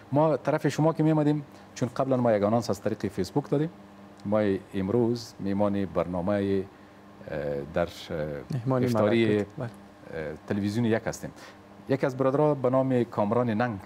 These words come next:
Speaker 1: از پیش ما یک سه سوال کرد، اگه اجازه شما باشه.
Speaker 2: مهربانی.
Speaker 1: ما می‌ره به شو-، پشتو صحبت کنیم که چون خودشان بفهمن.
Speaker 2: آه، مشکل نداره.
Speaker 1: می‌شه که اونا ب-،
Speaker 2: مشکل نداره.
Speaker 1: یو پوښتنه در ورته وکړه چې آیا تاسو، اه، دا وایاستئ چې په زابل کې امنیت شته؟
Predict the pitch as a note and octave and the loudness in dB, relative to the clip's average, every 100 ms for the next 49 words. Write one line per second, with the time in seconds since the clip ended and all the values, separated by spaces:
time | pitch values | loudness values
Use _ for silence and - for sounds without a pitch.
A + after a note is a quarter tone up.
0 | - F2+ - - A2 A2 - B2+ - B2+ | -12 -10 -8 -6 -2 -2 -2 -4 0 0
1 | B2+ A#2+ G#2 F#2+ G2 A#2+ B2+ B2 C#3 B2+ | 2 2 2 0 0 -2 0 0 0 2
2 | D3+ E3 C#3 D3+ C3+ D#3 E3 B2 C3 C3+ | 4 4 4 2 0 -2 0 2 4 4
3 | B2 A#2 - C3 A2+ - G#2+ - D3+ C3+ | 2 0 0 -6 -6 -4 -4 -2 0 0
4 | D3 D3 C#3 - - G#2+ A#2+ - F#2 G2 | 0 0 0 -2 -8 -4 -2 -2 -2 0
5 | D#3+ E3+ D#3 - F3 D3+ G#2+ G#2+ B2 B2 | 0 2 0 0 2 4 2 2 2 4
6 | A#2+ A2 G2 - A2 G2+ - - A#2+ D3+ | 2 2 0 0 0 -2 -6 -6 2 2
7 | D#3 - D#3+ D#3+ D#3 D#3+ D#3 D3+ C#3+ - | 2 -2 0 2 2 0 0 0 -4 0
8 | C3 C3 A#2 A#2+ - B2+ B2 - A#2+ A#2 | 0 2 4 2 4 0 0 0 0 0
9 | - - - - - - - - - D2 | -6 -20 -20 -20 -20 -20 -20 -18 -12 -8
10 | C#2+ D#2 G#2 A2+ A2+ C3+ B2 B2+ - A2 | -8 0 2 4 4 4 2 -2 -2 0
11 | A#2 B2+ B2 A2+ A#2+ B2 - - | 0 2 0 0 0 -4 -4 -2